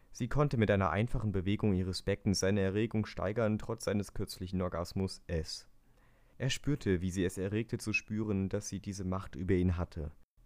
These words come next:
<clears throat> Star Wars, der Angriff der Oger, geht also weiter. Nun scheint Rainer selbst ebenfalls eine machtsensitive Person geworden zu sein.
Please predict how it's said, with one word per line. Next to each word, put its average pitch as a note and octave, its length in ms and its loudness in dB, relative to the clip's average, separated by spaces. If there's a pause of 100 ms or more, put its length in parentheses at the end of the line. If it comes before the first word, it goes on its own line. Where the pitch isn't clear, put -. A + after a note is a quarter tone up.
<clears throat> F3 720 6 (600)
Star F#2 400 4
Wars, F#2+ 320 2
der G2+ 160 2
Angriff B2 380 -2
der G2+ 180 2
Oger, G2+ 360 2
geht F#2 260 -6
also E2+ 280 -2
weiter. E2 420 -2 (720)
Nun B2 240 -2
scheint A#2 320 -2
Rainer G2+ 300 4
selbst A#2+ 360 4
ebenfalls F2 480 -2
eine E2+ 200 -2
machtsensitive F#2 760 -4
Person G#2 400 -2
geworden D#2 360 -8
zu D#2 140 -10
sein. C#2+ 260 -8